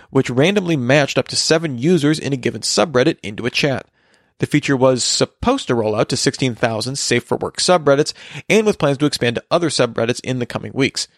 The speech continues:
However, Start Chatting was subsequently rolled back on May first, with Reddit citing errors that caused a Start Chatting button to appear on all subreddits, as well as criticism from moderators. Walmart confirmed plans to launch a new grocery service called Express,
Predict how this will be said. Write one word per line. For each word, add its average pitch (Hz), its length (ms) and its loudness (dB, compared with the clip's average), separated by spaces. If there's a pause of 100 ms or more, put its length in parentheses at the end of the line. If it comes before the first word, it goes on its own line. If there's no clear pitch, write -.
(460)
However, 131 260 2
Start - 300 0
Chatting 131 360 0
was 123 100 0
subsequently 131 540 -2
rolled 117 280 0
back 165 280 -4
on 110 120 -10
May 95 120 -10
first, 185 420 2 (240)
with 135 200 -2
Reddit 208 220 0
citing 139 300 -2
errors 135 360 2
that 117 160 -6
caused 117 280 2
a 101 120 -6
Start - 320 0
Chatting 156 420 0
button 117 280 -2
to 123 120 -2
appear 123 320 0
on 117 180 -6
all 208 220 0
subreddits, 101 520 -2 (300)
as - 160 -4
well 143 140 6
as - 80 2
criticism 143 500 0
from 160 180 -4
moderators. 127 640 -2 (1500)
Walmart 156 320 2
confirmed 131 300 0
plans 135 260 2
to 127 80 -2
launch 120 260 2
a 117 60 0
new 120 120 2
grocery 127 380 2
service 123 320 0
called 139 300 0 (100)
Express, - 580 0